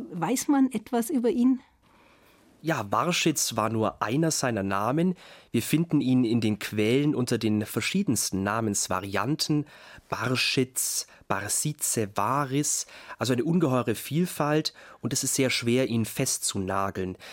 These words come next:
Speaker 2: Ursprünglich stammte Warschitz aus Norditalien, aus dem Gebiet um Bergamo, wahrscheinlich einem sehr kleinen Dorf in dessen Nähe, und ja, überschritt dann im Laufe seiner Karriere auch die Alpen und war dann in Mitteleuropa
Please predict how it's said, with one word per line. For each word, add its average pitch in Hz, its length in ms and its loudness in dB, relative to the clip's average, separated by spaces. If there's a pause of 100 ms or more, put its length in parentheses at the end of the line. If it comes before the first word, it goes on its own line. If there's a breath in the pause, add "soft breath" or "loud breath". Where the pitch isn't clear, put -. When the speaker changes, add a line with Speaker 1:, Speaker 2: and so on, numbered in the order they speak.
(240 loud breath)
Speaker 2:
Ursprünglich 175 720 2
stammte 113 440 -2
Warschitz 104 460 -2
aus 98 320 -2
Norditalien, 104 1040 0 (460 loud breath)
aus 110 140 -4
dem 110 120 0
Gebiet 113 360 -2
um 101 180 -2
Bergamo, 151 760 2
wahrscheinlich 104 380 -4
einem 101 160 -4
sehr 113 220 -2
kleinen 98 440 -4
Dorf 123 380 0
in 113 160 0
dessen 104 300 0
Nähe, 131 340 2 (540 loud breath)
und 123 520 0
ja, 120 160 2
überschritt - 540 0
dann 127 200 2
im 117 140 0
Laufe 120 260 2
seiner 107 240 2
Karriere 117 560 0
auch 110 160 -2
die - 160 -6
Alpen 139 480 0 (460 loud breath)
und 113 160 -4
war 104 160 0
dann 113 120 0
in 104 140 -2
Mitteleuropa 123 880 0